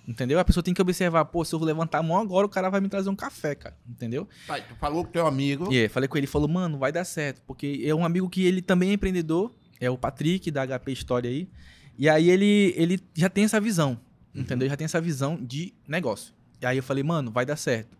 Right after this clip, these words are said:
Speaker 1: Porque toda vez que tu faz uma ideia, dá certo. Da água deu certo, do doce deu certo, do lanche deu certo, da empada, já vendi empada na rua,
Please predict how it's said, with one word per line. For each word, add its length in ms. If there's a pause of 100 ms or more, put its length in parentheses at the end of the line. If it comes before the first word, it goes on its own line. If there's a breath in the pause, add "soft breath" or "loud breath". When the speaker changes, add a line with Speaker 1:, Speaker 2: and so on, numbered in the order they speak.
Speaker 1:
Porque 200
toda 240
vez 160
que 60
tu 180
faz 300
uma 180
ideia, 440
dá 160
certo. 420
Da 140
água 200
deu 120
certo, 420
do 140
doce 240
deu 120
certo, 380
do 100
lanche 220
deu 140
certo, 320
da 100
empada, 340
já 120
vendi 260
empada 400
na 80
rua, 240